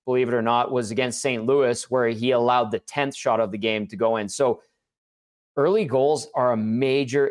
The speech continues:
issue. And this was something that happened with him last year, too. He hasn't been able to shake it. The guy's thirty-three years old.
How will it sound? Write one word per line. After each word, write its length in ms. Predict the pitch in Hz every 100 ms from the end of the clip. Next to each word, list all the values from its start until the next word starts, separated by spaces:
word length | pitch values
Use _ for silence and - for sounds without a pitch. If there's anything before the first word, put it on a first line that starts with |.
| -
issue. 360 | 120 117 117 101
And 120 | 135
this 140 | 170
was 140 | 220 -
something 280 | 185 190 156
that 120 | 135
happened 340 | 170 - 147
with 140 | 135 139
him 180 | 139
last 380 | 107 110 135 -
year, 140 | 147 -
too. 420 | - 123 160 - _ _ _ _ -
He 120 | 175
hasn't 300 | 170 160 175
been 120 | 175
able 180 | 160 160
to 80 | 131
shake 320 | - 135 139
it. 100 | -
The 40 |
guy's 280 | 127 151 -
thirty-three 580 | - 143 147 - 135 139
years 260 | 131 110 113
old. 320 | 113 160